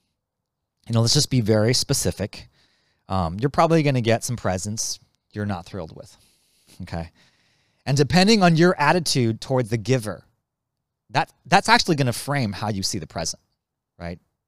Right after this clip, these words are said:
Your, your attitude towards the person giving it is gonna frame how you see the gift. And especially for those relatives whom you have in which you receive a present that you experience disappointment, because when you see the person, you feel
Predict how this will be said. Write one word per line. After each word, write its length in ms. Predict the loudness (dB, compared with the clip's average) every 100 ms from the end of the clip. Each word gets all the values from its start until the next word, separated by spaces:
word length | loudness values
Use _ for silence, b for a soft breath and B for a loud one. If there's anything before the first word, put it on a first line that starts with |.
| _ -8
Your, 180 | -8 -6
your 200 | -6 -2
attitude 420 | -2 0 0 0
towards 280 | 0 -2 -2
the 60 |
person 380 | -6 -2 0 0
giving 280 | -2 -2 -2
it 100 | -4
is 100 | -6
gonna 160 | -6 -6
frame 240 | -6 -8
how 120 | -6
you 100 | -6
see 180 | -6 -6
the 80 | -8
gift. 340 | -10 -14 -18 _ B B B
And 80 | -2
especially 640 | -2 2 4 4 4 2
for 180 | 0 0
those 220 | 2 2
relatives 540 | 2 2 2 0 -2 -2
whom 220 | -2 0
you 120 | 0
have 400 | 0 0 0 -2 -8 B B B
in 100 | -2
which 180 | 0 2
you 60 |
receive 320 | 2 2 0
a 60 | -2
present 380 | 2 2 2 -2
that 160 | -4
you 240 | 0 2 2
experience 400 | 0 -2 0 0
disappointment, 580 | -2 -4 -4 -4 -4 -8
because 360 | 0 2 2
when 140 | 0 0
you 80 |
see 220 | 2 2 2
the 100 | 4
person, 500 | 6 6 4 -2 -2
you 120 | -4
feel 520 | -6 0 2 2 -2